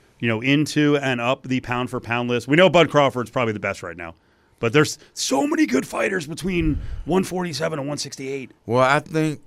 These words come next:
Speaker 2: if he's able to pull off the upset Saturday night, he's in that conversation, you know, with, with the top, top guys,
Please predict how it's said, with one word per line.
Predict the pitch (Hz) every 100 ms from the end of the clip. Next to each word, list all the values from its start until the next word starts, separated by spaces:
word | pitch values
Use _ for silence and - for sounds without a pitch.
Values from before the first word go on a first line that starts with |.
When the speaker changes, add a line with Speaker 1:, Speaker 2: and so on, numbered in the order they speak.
| -
Speaker 2:
if | 117
he's | 156 165
able | 170 156
to |
pull | 123 151
off | 147 127 - _ _ _ _ _ _
the | 123 120
upset | 135 - 120
Saturday | - 131 123 123
night, | 139 123
he's | 123 160
in | 139
that | 127 -
conversation, | 135 123 104 127 139 - - - _ _ _ _ _ _ _ - -
you | 117
know, | 117 110 107
with, | 113 110 - -
with | 98 101 - _ _ _ _ _ _
the | -
top, | - 151 127 -
top | 139 131 -
guys, | 95 85 62 52 -